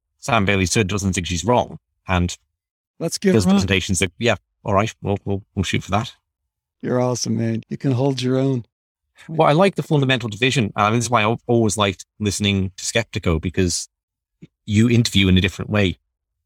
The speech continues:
Speaker 1: to me, where you ask these pointed questions and are very devoted to truth in that sense. And I'm much more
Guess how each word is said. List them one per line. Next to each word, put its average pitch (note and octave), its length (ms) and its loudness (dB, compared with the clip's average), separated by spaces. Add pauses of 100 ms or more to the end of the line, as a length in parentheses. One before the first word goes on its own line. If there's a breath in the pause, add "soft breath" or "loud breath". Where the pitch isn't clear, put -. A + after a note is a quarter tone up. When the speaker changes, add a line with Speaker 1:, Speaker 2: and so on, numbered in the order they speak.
(280)
Speaker 1:
to G2 100 0
me, F2 320 2
where G2 100 4
you G2 180 2 (840)
ask A2 320 -4
these F#2+ 160 -2
pointed F#2+ 380 -2
questions F2+ 560 -2 (160)
and F#2 200 0 (640)
are G2+ 120 0
very G2 420 2 (140)
devoted F2+ 400 0
to - 80 -8
truth - 260 0
in F#2+ 40 -2
that E2 120 -2
sense. - 380 -8 (340)
And G2 100 -2
I'm F#2+ 260 0 (800)
much G#2+ 280 0
more G2 240 4